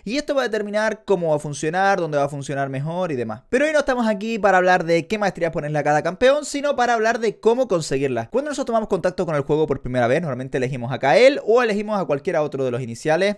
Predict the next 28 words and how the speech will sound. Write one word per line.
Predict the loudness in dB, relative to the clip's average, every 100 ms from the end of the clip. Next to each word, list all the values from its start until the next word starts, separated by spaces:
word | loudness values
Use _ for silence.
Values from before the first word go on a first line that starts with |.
| -2
Realmente | 0 0 0 -2
nos | 0
da | 2 2
un | 0
poquito | -6 -8 -6
igual | 0 0
para | 2 -2
esta | -2
explicación. | -8 -4 -4 -2 -4 -6 -16 -20 -16 -6
Y | -4
si | -4
nos | -2
ponemos | 0 0 0
a |
buscar | 0 0 0
un | 0
poquito | -2 -2
de | -2
información, | -2 -8 0 2 2
enseguida | -2 0 0
nos | 0
dicen, | -4 -4 -4 -4
"Sube | -6 -6 -4
tu |
primer | -4 -6
campeón | -4 -2 -2 -2
al |
sesenta | -4 -4 -4 0 -2